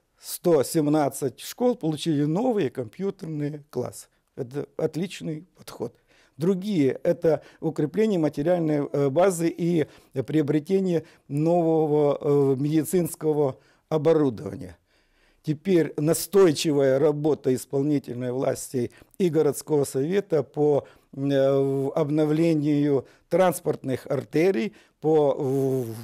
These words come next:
вводу новых вместительных автобусов. Я в-, уже десять лет, э, езжу на, э, городских маршрутках.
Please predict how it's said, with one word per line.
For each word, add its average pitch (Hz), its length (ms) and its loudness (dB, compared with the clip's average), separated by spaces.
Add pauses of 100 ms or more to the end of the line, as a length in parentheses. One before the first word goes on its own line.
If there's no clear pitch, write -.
(140)
вводу 143 560 0 (260)
новых 151 600 0
вместительных 135 920 -4
автобусов. 139 760 -4 (600)
Я 151 380 2
в-, 131 160 -12 (320)
уже 135 160 -4
десять 147 360 0
лет, 208 340 -4 (480)
э, 131 200 -2
езжу 160 360 0
на, 151 380 0
э, 123 220 -4
городских 156 560 -4
маршрутках. 160 640 -8